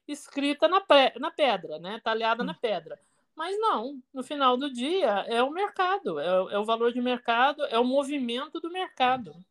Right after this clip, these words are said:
Speaker 2: Qual que é a maior dificuldade, ô Lloyd, quando um brasileiro, eu vou falar brasileiro porque a gente é brasileiro, né? Quando o brasileiro se aproxima de você pra alugar ou pra comprar uma casa, qual que é a maior, o que que você vê que falta?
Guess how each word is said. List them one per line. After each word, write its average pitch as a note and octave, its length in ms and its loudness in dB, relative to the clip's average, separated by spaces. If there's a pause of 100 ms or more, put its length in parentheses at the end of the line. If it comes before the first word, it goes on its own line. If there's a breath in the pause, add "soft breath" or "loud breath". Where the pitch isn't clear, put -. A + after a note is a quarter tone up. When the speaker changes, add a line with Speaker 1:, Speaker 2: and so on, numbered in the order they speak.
(420)
Speaker 2:
Qual C5+ 200 8
que - 120 8
é A#4+ 60 10
a G#4 40 4
maior D#4 300 8
dificuldade, G#3 1080 6
ô G3+ 160 4
Lloyd, G3 440 6
quando G#3 560 4
um G#3 100 4
brasileiro, G3 480 6
eu G#3 40 6
vou A#3 100 6
falar C4 160 6
brasileiro G3 420 2
porque - 140 -6
a A#3+ 40 0
gente A3 160 -2
é A3+ 60 -6
brasileiro, E3+ 380 -2
né? G3+ 120 2
Quando A#3 180 6
o - 20 8
brasileiro A3 400 8
se - 120 4
aproxima G3+ 400 2
de G3 120 -8
você G#3 340 4
pra G3+ 200 6
alugar F#3 460 8 (460 soft breath)
ou A3 140 6
pra A3 160 2
comprar A3 340 6
uma F#3+ 140 6
casa, G#3+ 260 8
qual E4+ 100 8
que - 80 2
é C#5+ 40 10
a C#5+ 40 6
maior, A#4+ 220 8
o B3 60 -12
que F4+ 120 4
que - 100 -2
você B4 180 10
vê B3 240 6
que B3 100 -10
falta? E3+ 600 2